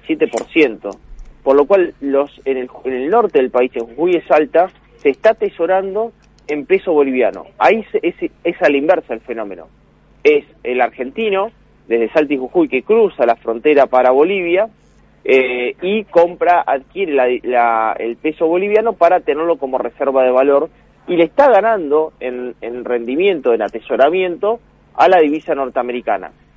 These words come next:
Ha sido tanto el flujo que se ha, ha visto en las últimas jornadas que ya no es necesario cruzar la, la frontera.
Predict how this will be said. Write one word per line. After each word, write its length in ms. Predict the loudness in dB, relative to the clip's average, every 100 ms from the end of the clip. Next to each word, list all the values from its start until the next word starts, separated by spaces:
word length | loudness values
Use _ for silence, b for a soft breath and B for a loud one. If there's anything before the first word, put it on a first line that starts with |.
| _ -8
Ha 80 | -4
sido 200 | 0 2
tanto 280 | 0 0
el 80 | -4
flujo 380 | -4 -8 -6 -8
que 100 | -6
se 140 | 0 2
ha, 60 | 2 0
ha 80 | -2
visto 280 | -2 -2 0
en 80 |
las 120 | 0 -4
últimas 280 | -6 -4 -2
jornadas 400 | 0 2 2 2
que 120 | -2
ya 120 | 0 0
no 80 |
es 120 | -2 -8 -16 -8
necesario 500 | -6 -2 0 0 -2
cruzar 300 | 0 2 4
la, 240 | 4 2
la 140 | 0 -4
frontera. 520 | -4 0 2 0